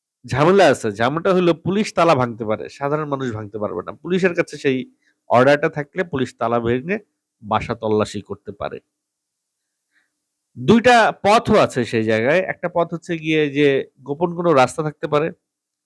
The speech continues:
সেই রাস্তা দিয়ে সেরকম কোনো সিচুয়েশন হলে সেই রাস্তা দিয়ে সামিরা পালিয়ে যাবে। দ্বিতীয় যে পথটি সেটি হচ্ছে গিয়ে সামিরা,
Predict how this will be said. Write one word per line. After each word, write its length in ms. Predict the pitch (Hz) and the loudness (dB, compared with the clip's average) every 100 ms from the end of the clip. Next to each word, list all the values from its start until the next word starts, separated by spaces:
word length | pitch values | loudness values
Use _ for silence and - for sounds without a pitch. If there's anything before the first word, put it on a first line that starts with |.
| _ - - _ | _ -20 -20 _
সেই 200 | - 160 | 2 2
রাস্তা 260 | 160 - | 2 0
দিয়ে 200 | 151 147 | 0 0
সেরকম 340 | 139 139 143 151 | 0 -2 -2 -4
কোনো 180 | 151 151 | -2 -4
সিচুয়েশন 480 | - - 143 151 | -6 -14 -12 -6
হলে 120 | 147 147 | -2 -2
সেই 180 | - | 0
রাস্তা 280 | 135 131 139 | -2 -2 -4
দিয়ে 200 | 127 131 | -2 -2
সামিরা 340 | 120 120 117 110 | -2 -2 0 -2
পালিয়ে 380 | 113 117 131 | -2 0 2
যাবে। 260 | 139 143 185 - _ _ _ _ _ _ _ _ _ _ _ _ _ _ _ _ - | 2 2 -2 -6 _ _ _ _ _ _ _ _ _ _ _ _ _ _ _ _ -14
দ্বিতীয় 480 | 104 170 180 247 240 | 2 2 4 4 4
যে 140 | 190 147 | 4 2
পথটি 380 | 123 - 156 190 | 0 0 -6 -6
সেটি 260 | 170 160 | -4 -2
হচ্ছে 280 | 165 156 160 | -2 -2 -6
গিয়ে 380 | 147 156 151 - - _ _ _ _ _ _ _ _ _ _ _ _ _ _ _ _ _ _ _ _ _ _ _ _ | -2 0 2 0 -6 _ _ _ _ _ _ _ _ _ _ _ _ _ _ _ _ _ _ _ _ _ _ _ _
সামিরা, 680 | - 139 135 143 139 131 | 0 2 4 4 4 4